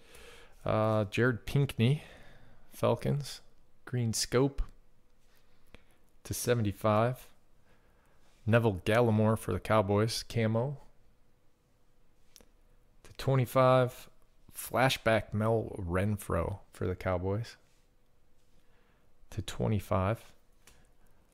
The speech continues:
Alejandro Villanueva, sensational signatures. That one is to fifty, eighteen out of fifty.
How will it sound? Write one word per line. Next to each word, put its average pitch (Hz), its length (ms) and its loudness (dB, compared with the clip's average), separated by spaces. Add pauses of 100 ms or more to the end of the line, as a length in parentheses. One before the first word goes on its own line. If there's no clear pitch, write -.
(240)
Alejandro 113 560 4
Villanueva, 104 960 4
sensational 104 720 -2
signatures. 120 800 -6 (1200)
That - 100 -8
one 98 280 -2
is 95 380 -4
to 98 100 -8
fifty, 135 500 -4 (320)
eighteen 113 380 -4
out 101 140 2
of 95 80 -4
fifty. 131 400 -2